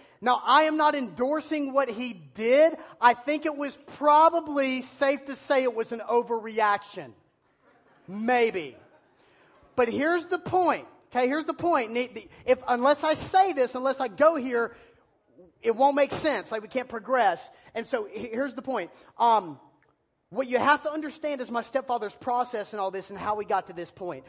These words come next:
Um, here's, here's how he thought based on the past and based on what was happening. His thought process was this. Um, when he heard what she had done and he knew everything else that had happened, he thought like this. He said, he was thinking, um,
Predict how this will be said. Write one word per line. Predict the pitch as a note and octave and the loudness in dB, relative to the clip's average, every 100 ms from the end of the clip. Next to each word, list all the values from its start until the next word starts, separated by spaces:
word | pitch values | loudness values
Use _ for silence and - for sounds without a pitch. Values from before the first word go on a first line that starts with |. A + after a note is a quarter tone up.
| - - | -20 -4
Um, | A3 G3+ - - | 0 0 -2 -14
here's, | - C4+ D#4 C4 - | -6 -4 -6 -10 -12
here's | F3+ D4 D4+ | -6 -4 -4
how | D4 | -6
he | B3 B3 | -4 -6
thought | B3 A#3 G3+ B2 - _ _ _ _ | -4 -2 0 -2 -12 _ _ _ _
based | D3 C4 C4 C4+ | 2 2 2 -4
on | A#3+ | -2
the | G#3 | -6
past | - B3 B3+ B3+ | 0 2 2 -2
and | G3+ F3 | -8 -4
based | A#3 A#3 | -4 -4
on | G#3+ | -6
what | G#3 | -6
was | F3+ F3+ | -8 -10
happening. | G#3 G3+ G3 E3 C#3 - _ _ | -4 -4 -4 -10 -14 -20 _ _
His | B3 B3+ | -6 -4
thought | - C#4+ D4+ | 2 2 2
process | C#4+ B3+ B3 B3+ A3+ - | 0 -2 -2 -6 -6 -10
was | G#3+ D#3 | -14 -8
this. | G3 D#3 B2 - _ - - | -6 -6 -8 -20 _ -20 -2
Um, | A3 G3+ F#3 | 0 0 -2
when | G3 F#3+ | -8 -8
he | A#3 | -8
heard | A#3 G3+ A3 G#3+ G#3 - _ D#3+ | -8 -4 -2 -2 -6 -16 _ -8
what | A3 A3 | -6 -6
she | - G#3+ | -8 -8
had | F3+ | -6
done | D#3+ G#3 G3+ | -2 -2 -2
and | G3 F3+ | -6 -8
he | G#3 | -8
knew | A3 G#3 | -6 -6
everything | G3+ G3+ F#3 | -6 -8 -6
else | F#3+ F#3+ | -6 -8
that | F#3+ | -10
had | F3+ | -6
happened, | A3 A3 - E3+ D#3 _ | -2 -2 -2 -8 -12 _
he | A#3+ | -10
thought | A#3 A3+ | -2 -2
like | G3 G3 | -2 -4
this. | A#3+ | -6
He | A#3+ | -8
said, | A#3 - G#3+ | -10 -8 -8
he | G#3+ | -10
was | G#3 | -12
thinking, | - A#3 A3 | -10 -8 -4
um, | G#3 G3+ F3 | 2 0 0